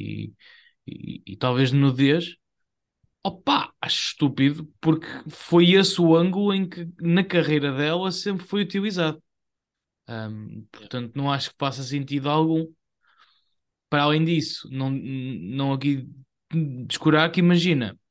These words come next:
ahm, já houve, já houve vários comentários a aparecer na net que ela já tinha várias vezes assumido que ganhava mais dinheiro com a produção desses mesmos conteúdos do que propriamente com a W W E no contrato que tinha. E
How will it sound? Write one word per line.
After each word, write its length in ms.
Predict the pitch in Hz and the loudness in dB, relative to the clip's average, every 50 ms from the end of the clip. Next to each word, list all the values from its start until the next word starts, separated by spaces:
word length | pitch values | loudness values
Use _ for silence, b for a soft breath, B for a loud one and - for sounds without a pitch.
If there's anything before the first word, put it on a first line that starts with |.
| _ _ _ _ _ _ _ _ _ _ _ | _ _ _ _ _ _ _ _ _ _ _
ahm, 420 | - 123 120 117 117 117 117 98 92 120 | -10 -8 -6 -4 -4 -4 -4 -4 -4 -2
já 180 | 120 139 139 | 2 4 6
houve, 480 | 135 135 139 131 120 127 131 135 92 123 | 6 6 6 4 2 0 0 0 0 -2
já 180 | 127 131 139 | -2 -2 0
houve 640 | 139 139 139 131 120 117 123 127 127 127 127 127 123 | 0 2 0 0 -2 -6 -8 -6 -4 -4 -4 -4 -2
vários 320 | 120 139 139 139 139 135 - | 0 2 2 2 2 0 -2
comentários 560 | - 147 143 135 135 143 139 139 139 135 135 | -2 -2 -2 -2 0 0 0 2 2 2 0
a 60 | 143 | 0
aparecer 320 | 135 143 143 135 - 151 | -2 -2 -4 -4 -2 -2
na 100 | 147 147 | -2 0
net 280 | 147 156 160 170 170 - | 0 0 0 0 -2 -2
que 80 | - 175 | 0 2
ela 120 | 175 175 | 2 4
já 120 | 170 175 | 2 2
tinha 200 | 175 175 180 175 | 0 0 0 0
várias 300 | 170 170 175 170 170 170 | 2 2 2 2 0 -2
vezes 340 | 160 160 175 170 170 160 151 | -2 0 0 0 0 -2 -4
assumido 560 | 165 160 - - 165 165 170 175 170 165 165 | -8 -8 -6 -4 -2 0 0 -2 -2 -4 -8
que 300 | - - 196 180 151 135 - B B B B B B | -8 -2 0 0 0 0 -2 B B B B B B
ganhava 360 | B 156 160 165 160 156 165 | B 4 4 4 4 4 4
mais 260 | 165 165 165 165 160 151 | 4 4 4 2 2 2
dinheiro 420 | 170 170 170 170 165 160 156 135 | 0 0 0 0 0 0 -2 -4
com 160 | 139 143 143 | -6 -8 -8
a 60 | 143 | -8
produção 540 | 135 143 147 143 135 - - - 165 156 151 | -6 -6 -6 -6 -6 -4 -2 0 0 2 2
desses 240 | 143 151 143 - - | 2 2 2 0 0
mesmos 240 | 151 151 147 147 139 | 0 0 -2 -2 -2
conteúdos 500 | - 151 139 139 156 160 170 170 165 165 | -4 -6 -4 -2 0 0 0 0 -2 -2
do 140 | 160 170 170 | -2 -4 -4
que 80 | - | -2
propriamente 440 | - 170 160 160 170 170 170 165 165 | -2 -2 0 2 2 2 2 2 2
com 100 | - 170 | 2 2
a 40 | 165 | 4
W 220 | 165 165 165 165 | 4 4 4 2
W 300 | 160 165 160 156 151 156 160 | 2 2 0 0 -2 -2 -2
E 140 | 170 175 | -4 -4
no 120 | 175 170 165 | -6 -6 -4
contrato 420 | 170 180 175 160 170 170 165 170 | -2 0 0 0 0 0 -2 -2
que 60 | - | -6
tinha. 340 | - - 165 143 131 113 113 _ _ _ _ _ _ _ _ _ b b b b b b | -6 -4 -4 -4 -4 -6 -10 _ _ _ _ _ _ _ _ _ b b b b b b
E 220 | - - 107 - | -14 -14 -14 -14